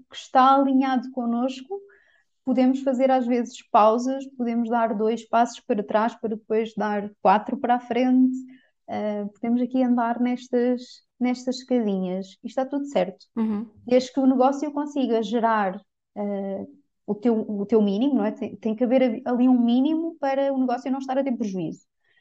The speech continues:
Speaker 1: Mas se o negócio conseguir gerar esse, esse mínimo, e mesmo prejuízo, tipo, é ok ter prejuízo durante alguns anos se estivermos numa fase de investimento e se for outro tipo de negócio. Aqui para os negócios digitais e para os negócios de consultoria e formação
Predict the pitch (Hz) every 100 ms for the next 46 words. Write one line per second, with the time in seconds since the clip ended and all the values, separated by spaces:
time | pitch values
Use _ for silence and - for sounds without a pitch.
0 | _ _ 202 208 208 - - 226 233 254
1 | 277 285 277 - 254 - - _ - -
2 | - 214 226 233 233 220 220 220 - -
3 | 214 214 202 214 - 208 208 269 359 -
4 | - _ - 320 370 381 370 311 247 254
5 | - - - _ - - 208 226 220 220
6 | 226 202 220 190 202 202 190 196 202 190
7 | 202 185 208 208 185 196 185 196 202 190
8 | 185 196 190 190 226 240 - 254 262 247
9 | 240 - 254 - 226 190 - - 196 254
10 | 254 247 240 233 240 233 220 220 220 220
11 | 233 254 254 - _ _ - 214 208 208
12 | 214 208 220 220 208 226 208 214 196 208
13 | 190 196 214 220